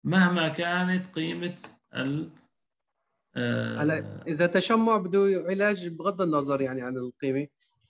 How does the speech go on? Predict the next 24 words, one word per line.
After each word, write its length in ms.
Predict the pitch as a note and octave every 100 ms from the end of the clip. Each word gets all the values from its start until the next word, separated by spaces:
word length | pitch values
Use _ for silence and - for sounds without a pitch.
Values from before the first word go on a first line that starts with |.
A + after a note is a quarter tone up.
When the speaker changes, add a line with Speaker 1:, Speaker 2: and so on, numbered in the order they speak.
| _ -
Speaker 1:
تمام. 400 | D3 A2+ G#2+ - _ _ _ _ - F3+
التشمع 460 | G#3+ G#3+ A#3+ A#3
تمام، 360 | G3+ G3+ C#3+ B2
التشمع 640 | F3 - F#3+ F#3 F#3+ F#3
مثل، 500 | F3+ E3+ C3+ A#2 G#2+ G#2 G2+ - D#3
مثله 260 | D3 E3
مثل 420 | D3 C#3+ A#2+ A2 G#2+
ارتفاع 280 | G#2+ - B2
وظائف 320 | A2 A2+ G#2
كبد. 340 | - F#2+ F#2+ _ _ _ _ _ F3+
طيب، 160 | F3+
إذا 240 | F3+ F3+ A3
ما 120 | B3
كانت 400 | A#3+ G#3 F#3 F3+ E3 D#3+ C3
وظائف 400 | D3 D#3 F#3 -
كبد 400 | - F#3 D3+ B2 - _ _ _ _ _ -
يعني 300 | B2+ B2 C3
مرتفعة، 760 | C#3+ C#3+ F#3+ F#3 D3 F3 G#3 G3
فبنشوف 880 | F3+ F3+ F#3+ F#3+ F#3 G3 F3+ -
ال 220 | E3 D3+ D3+
اتش 280 | D3+ -
بي 200 | C#3+ D3
اي 180 | D#3 B2
antigen. 680 | B2+ A#2+ A2 G#2+ C#3 G#3